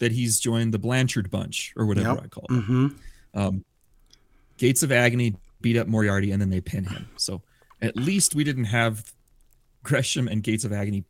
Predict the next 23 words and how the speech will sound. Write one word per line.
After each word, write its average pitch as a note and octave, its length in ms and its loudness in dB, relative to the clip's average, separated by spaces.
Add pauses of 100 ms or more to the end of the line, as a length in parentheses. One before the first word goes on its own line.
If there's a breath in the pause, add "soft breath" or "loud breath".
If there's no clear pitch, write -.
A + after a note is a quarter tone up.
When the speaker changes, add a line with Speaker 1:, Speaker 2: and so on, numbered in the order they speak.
Speaker 1:
beating A#2+ 240 0
each A2 160 -2
other G#2+ 180 0
up. G#2 120 -4
And C3+ 180 4
Speaker 2:
Right, F3 220 12
Speaker 1:
just C3 80 2
to G2 60 -4
Speaker 2:
they D3+ 80 8
Speaker 1:
have C#3 60 6
Speaker 2:
did D#3 160 8
it E3 60 6
Speaker 1:
Gresham - 160 0
Speaker 2:
smart. A2+ 280 6
Speaker 1:
showing G2 40 -6
up. A2+ 80 -4
Speaker 2:
Yeah. G#2 240 2 (1080)
Speaker 1:
Yeah. - 120 -10 (1080)
And G#2+ 140 -4
so G2+ 120 -2
that's A2+ 260 0
how A2 220 -2
that G2 260 -8